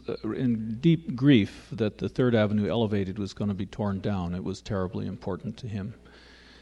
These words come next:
And so he wanted a filmmaker to film it, and Parker Tyler, uh, suggested me, and, um, Joseph, uh,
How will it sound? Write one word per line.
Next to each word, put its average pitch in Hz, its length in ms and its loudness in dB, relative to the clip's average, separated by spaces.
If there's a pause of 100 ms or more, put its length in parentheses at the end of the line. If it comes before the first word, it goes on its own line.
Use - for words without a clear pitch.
(240)
And 107 320 0
so 135 200 4
he 135 120 4
wanted 139 340 2
a 113 40 2
filmmaker 131 640 2
to 101 120 -6
film 131 360 2
it, 92 140 -4
and 98 220 -4
Parker 135 300 0
Tyler, 127 600 4 (140)
uh, 104 200 0
suggested 104 800 0
me, 120 460 2 (280)
and, 107 420 -2
um, 107 300 2 (840)
Joseph, 139 760 4
uh, 92 400 -2